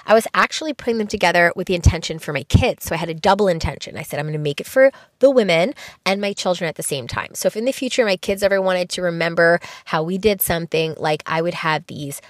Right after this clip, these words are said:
recipes there. And God forbid I pass away, my kids have them and they could eat the food they ate as a child for the rest of their life. Do you get me? So, like, and then also now what happens is you're like, "Oh my gosh, but eat the same meals." But look, guys,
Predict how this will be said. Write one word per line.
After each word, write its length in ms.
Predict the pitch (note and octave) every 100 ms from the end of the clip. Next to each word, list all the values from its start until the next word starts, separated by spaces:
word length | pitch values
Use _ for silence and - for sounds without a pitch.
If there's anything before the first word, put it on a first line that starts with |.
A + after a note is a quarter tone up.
| _
recipes 520 | D#3+ D3+ - D#3+ D3
there. 280 | D3+ C#3+ C#3 - -
And 120 | - D3+
God 140 | D#3
forbid 240 | - G3
I 60 | A#3+
pass 260 | - G#3+ -
away, 180 | A#3
my 120 | A#3 A3
kids 260 | - C#4
have 380 | - F#3 B3+ C4
them 240 | G3+ F3 -
and 160 | F#3
they 120 | F3+ F#3
could 180 | C4 -
eat 160 | G#3
the 80 | G#3+
food 220 | - G3+
they 120 | F#3
ate 200 | F3 D#3+
as 140 | E3 D#3
a 20 |
child 380 | - D3+ C#3+ C#3+
for 120 | D#3
the 80 | C#3+
rest 240 | C3 - -
of 60 |
their 80 | C3
life. 260 | - - - - -
Do 80 | -
you 60 | D4
get 160 | -
me? 120 | F#4+ F#4+ -
So, 320 | - D4 C#4 -
like, 240 | C4 B3 -
and 120 | C#4
then 120 | D4+ D4
also 440 | D4 F4+ E4+ D#4 _ A#3+
now 180 | A#3+
what 140 | A#3+ B3
happens 280 | D#4+ E4+ B3+
is 160 | A#3
you're 80 | C4
like, 180 | B3 -
"Oh 80 | C#4
my 100 | D#4
gosh, 260 | E4 A#3+
but 120 | - A3
eat 200 | A#3 -
the 80 | A#3
same 340 | - A3+ A#3
meals." 300 | F#3 G3+ -
But 180 | A3+ -
look, 140 | B3+
guys, 280 | F#3+ E3